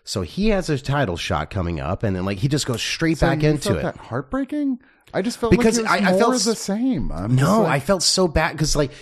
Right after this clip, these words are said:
Speaker 1: if you, the way that it was shot and it was looking at Zac Efron's face, I'm just like, "I can't believe this is fucking happening," and he's just trying to, like,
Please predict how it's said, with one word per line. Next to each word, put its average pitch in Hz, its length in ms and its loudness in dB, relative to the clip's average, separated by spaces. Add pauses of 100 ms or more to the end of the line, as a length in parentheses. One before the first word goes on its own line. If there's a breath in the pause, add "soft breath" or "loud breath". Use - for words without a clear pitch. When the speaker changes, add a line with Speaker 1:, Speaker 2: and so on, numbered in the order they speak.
(120)
Speaker 1:
if 135 180 0
you, 151 220 2
the 131 160 2
way 156 240 2
that 202 200 -2
it 127 100 0
was 127 140 2
shot 127 420 0
and 110 100 0
it 110 40 2
was 107 200 -2
looking 131 300 2
at 98 100 -2
Zac 113 200 0
Efron's 110 440 0
face, 107 320 0
I'm 104 100 -2
just 95 200 -4
like, 104 160 -4
"I 107 80 -8
can't 117 240 -4
believe 107 220 -2
this 98 80 -10
is 92 60 -12
fucking 98 260 -6
happening," 107 440 -2
and 95 140 0
he's 104 260 -2
just - 200 -10
trying 113 180 0
to, 110 60 0
like, 95 240 -2